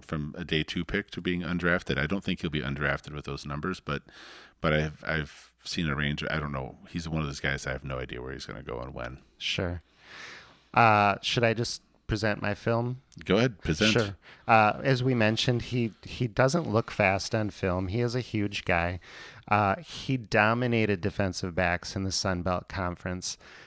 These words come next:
Speaker 2: Um, but it's kinda, you know, it's hard to judge that. It truly is like a man amongst boys scenario possibly there, that
Speaker 1: Mm-hmm.
Speaker 2: he's just playing against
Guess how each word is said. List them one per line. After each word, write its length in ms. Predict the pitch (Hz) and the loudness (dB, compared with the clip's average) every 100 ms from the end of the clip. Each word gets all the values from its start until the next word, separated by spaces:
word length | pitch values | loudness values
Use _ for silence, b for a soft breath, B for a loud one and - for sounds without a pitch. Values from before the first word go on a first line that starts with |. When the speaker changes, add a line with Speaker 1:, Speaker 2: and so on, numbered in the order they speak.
| B - | B 0
Speaker 2:
Um, 580 | 95 90 85 85 82 - _ _ _ - _ - - | 2 2 0 -4 -8 -14 _ _ _ -20 _ -18 -2
but 160 | 113 | 0
it's 160 | 110 - | 0 -2
kinda, 440 | - 139 139 139 - - | -2 0 2 0 -4 -14
you 120 | - | -4
know, 80 | 104 | -2
it's 140 | 104 | -2
hard 280 | - 123 113 | 2 2 2
to 120 | - 98 | -2 -6
judge 640 | 87 92 92 87 85 - | -2 2 2 2 -4 -4
that. 240 | 87 87 | -2 -2
It 180 | 92 - _ | -4 -8 _
truly 380 | - 123 113 101 | 0 2 4 4
is 180 | 98 90 | 2 2
like 200 | 90 98 | 0 0
a 40 | |
man 280 | 92 90 90 | 0 0 0
amongst 460 | 92 87 87 - - | 0 0 -2 -6 -2
boys 400 | 90 87 87 82 | 0 0 0 -2
scenario 760 | - 95 87 90 90 90 87 85 | -4 -2 -2 0 0 0 0 -2
possibly 640 | 98 85 - 95 82 87 | -4 -4 -4 -6 -6 -6
there, 260 | 82 85 85 | -4 -4 -4
that 100 | 85 | -4
Speaker 1:
Mm-hmm. 40 | 82 | -6
Speaker 2:
he's 120 | - | -6
just 240 | 90 - | -8 -6
playing 260 | - 92 90 | -4 -2 -2
against 540 | 85 90 87 - - | -2 -4 -4 -6 -10